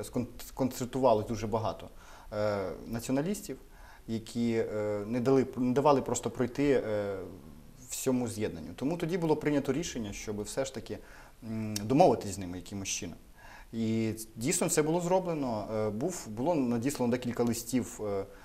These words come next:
п-, в-, націоналістам, тому що, в принципі, Ковпак не, е, не ідентифікував їх, хто вони, чи це бульбівці, чи це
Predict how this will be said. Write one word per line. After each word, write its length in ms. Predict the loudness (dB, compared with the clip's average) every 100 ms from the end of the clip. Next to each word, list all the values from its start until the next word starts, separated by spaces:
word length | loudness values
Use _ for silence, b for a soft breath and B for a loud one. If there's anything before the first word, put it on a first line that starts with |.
| B -8
п-, 100 | -2
в-, 400 | 2 2 0 -4 -8 -16 -16 -6
націоналістам, 840 | -4 0 0 0 -2 -2 -4 -6 -2
тому 160 | 0 0
що, 180 | -2
в 40 | -2
принципі, 400 | 0 0 -2 -4
Ковпак 400 | -4 2 2 4
не, 240 | 0 0 0
е, 200 | 0 4
не 260 | 4 6
ідентифікував 880 | 4 4 2 0 -4 -2 6 10 10
їх, 200 | 6 -6 -12 -10
хто 220 | -4 4 4
вони, 220 | 4 -4
чи 140 | -8
це 120 | 0
бульбівці, 540 | 2 2 2 0 0 -4
чи 160 | -4
це 280 | -2 0 0